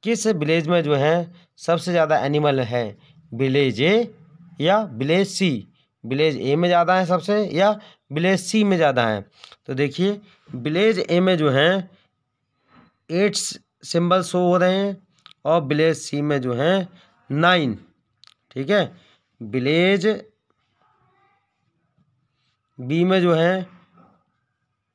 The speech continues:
सॉरी स्टूडेंट्स, विलेज ए, विलेज ए में है एट एनिमल्स, एट सिंबल शो हो रहे हैं और विलेज सी में, सी में जो है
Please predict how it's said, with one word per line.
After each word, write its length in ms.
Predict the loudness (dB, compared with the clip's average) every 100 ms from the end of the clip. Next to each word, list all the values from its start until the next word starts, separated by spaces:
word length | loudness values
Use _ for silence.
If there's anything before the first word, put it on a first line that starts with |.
| _ _ _ _ _ _ _ _ _ _ _ _ _ _
सॉरी 260 | -8 -4 -4
स्टूडेंट्स, 320 | -2 -2 -2
विलेज 360 | -6 -2 -2 -2 -4
ए, 240 | -4 -4 -16 _ _ _ _ _ _ _ _ _
विलेज 320 | -4 -2 -2
ए 180 | -2 -2
में 140 | 2 2
है 320 | 2 0 -4 -12 _ _ -4
एट 200 | -2 0
एनिमल्स, 800 | 0 2 0 0 -2 -12 -16 _ _ _ _ _ _ _ _ _
एट 180 | -4 -2
सिंबल 280 | -2 0 0
शो 120 | 0
हो 120 | 2
रहे 160 | 2 2
हैं 280 | 0 -2 -6 _ _ _ _
और 600 | 0 4 4 4 0 -8 _ _ _ _ _ _ -16
विलेज 460 | -4 0 2 2
सी 200 | 0 -2 0
में, 380 | 2 0 -2 -10 _ _ _ _ _ _ _ _ _ _ _ _ _ _ _ _ _ _ _ _ _ _ _ _ _ _
सी 220 | -6 -2
में 260 | 2 2 2
जो 100 | 2
है 320 | 2 0 -2